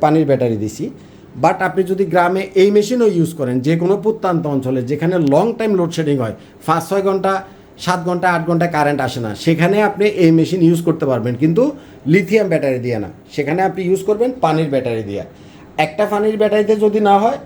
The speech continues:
লাগলে আপনি দুইটা লাগান, দুইশো অ্যাম্পিয়ারের দুইটা লাগান, কোনো সমস্যা নাই। আমাদের মেশিন নিয়ে কোনো সমস্যা নাই, শহরে গ্রামে মেশিন দুইটাই ইউজ করা যাবে।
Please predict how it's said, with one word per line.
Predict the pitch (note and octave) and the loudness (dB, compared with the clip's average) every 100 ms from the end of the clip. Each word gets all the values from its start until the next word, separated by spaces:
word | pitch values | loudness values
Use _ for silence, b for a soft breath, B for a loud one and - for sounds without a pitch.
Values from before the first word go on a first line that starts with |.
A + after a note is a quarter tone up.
| D3+ | -2
লাগলে | D#3+ D#3 E3 | 0 2 2
আপনি | D3+ D#3+ | 2 2
দুইটা | C#3 E3 E3+ | 4 4 4
লাগান, | C#3 A2 G2+ G#2 | 0 -6 -10 -6
দুইশো | C#3+ D3+ | -4 0
অ্যাম্পিয়ারের | F#3+ F#3 F#3 F#3 | 0 2 0 0
দুইটা | D3+ D3+ C#3+ | 0 2 0
লাগান, | A#2 A#2 C3 | 0 -6 -4
কোনো | E3 | -4
সমস্যা | D#3+ C#3+ A2+ A2+ | -2 -4 -6 -6
নাই। | G2+ - B B B B B | -8 -12 B B B B B
আমাদের | C3+ F3+ G#3 A#3+ A#3+ | 0 2 2 0 0
মেশিন | C#3 D3+ E3+ A#3+ A#3+ | 4 4 4 2 4
নিয়ে | A#3+ A#3+ | 4 2
কোনো | G#3 G3 | 2 2
সমস্যা | F3 F3+ D#3 C#3+ | 2 2 2 0
নাই, | B2+ G#2+ - | -2 -2 -6
শহরে | - D3 D#3 G3 | 0 2 2 2
গ্রামে | G3 F#3 F#3+ G#3 | 2 2 2 4
মেশিন | E3+ D#3 F3 | 4 2 4
দুইটাই | D3 G3 F#3+ | 4 4 2
ইউজ | E3 | 0
করা | D#3+ C3 | -2 -2
যাবে। | A#2+ G2+ | -4 -6